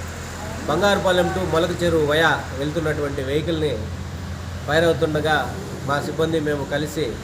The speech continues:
మా వాటర్ ట్యాంక్లో ఉన్నటువంటి వాటర్ని యూజ్ చేసి పూర్తిగా మంటలను అదుపు చేయడం జరిగింది. యజమాని ప్రకారం వెహికల్ యొక్క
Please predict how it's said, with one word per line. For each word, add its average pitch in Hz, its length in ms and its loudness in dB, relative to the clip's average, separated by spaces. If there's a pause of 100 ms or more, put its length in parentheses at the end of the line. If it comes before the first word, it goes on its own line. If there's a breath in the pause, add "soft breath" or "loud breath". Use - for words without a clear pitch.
(920)
మా 131 420 0
వాటర్ 160 340 2
ట్యాంక్లో 156 360 2
ఉన్నటువంటి 143 680 0 (680)
వాటర్ని 151 400 0
యూజ్ 151 280 -2
చేసి 143 440 -2 (320)
పూర్తిగా 151 600 0 (540)
మంటలను 156 320 2
అదుపు 147 360 0
చేయడం 143 260 2
జరిగింది. 139 460 -2 (1120)
యజమాని 175 720 2 (840)
ప్రకారం 165 580 4
వెహికల్ 170 320 4
యొక్క 160 200 6